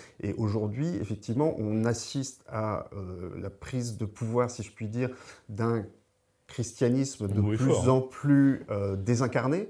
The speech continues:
Speaker 1: euh, de plus en plus qui, qui se veut purement spiritualiste et qui ne veut plus rien avoir avec la nature humaine,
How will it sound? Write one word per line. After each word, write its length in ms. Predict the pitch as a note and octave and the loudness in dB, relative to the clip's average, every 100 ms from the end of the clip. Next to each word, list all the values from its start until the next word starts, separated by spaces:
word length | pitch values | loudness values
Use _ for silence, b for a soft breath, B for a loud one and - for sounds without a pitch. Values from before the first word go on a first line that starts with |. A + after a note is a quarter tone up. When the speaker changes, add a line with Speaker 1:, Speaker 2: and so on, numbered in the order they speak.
| B B B B G#2 | B B B B -8
Speaker 1:
euh, 120 | G#2 | -4
de 140 | G#2 | -2
plus 300 | G#2+ - A2 | -4 -4 -4
en 60 | A2+ | -4
plus 380 | A2 - B2+ B2+ | -4 -4 -4 -2
qui, 380 | G#2+ - G#2+ G2+ | -8 -6 -6 -8
qui 120 | - | -10
se 160 | - | -2
veut 240 | A#2+ A2+ C3 | 0 2 -2
purement 420 | - C#3 C3+ C#3 | 0 0 0 0
spiritualiste 760 | C#3 - A2+ A2+ A#2 F3+ F#3+ | -4 -8 -8 -4 -4 -4 -8
et 20 | - | -8
qui 160 | B2+ | -2
ne 100 | B2+ | 0
veut 220 | A2 A#2+ | 0 0
plus 260 | B2+ - E3 | -2 -4 -2
rien 300 | C#3 D#3 D#3+ | 0 2 2
avoir 380 | B2 B2 D3+ C#3+ | 0 0 -2 -2
avec 180 | A#2 A#2+ | -2 -4
la 80 | |
nature 320 | A2+ A2 A#2+ A#2 | -6 -6 -6 -4
humaine, 240 | D3 | -2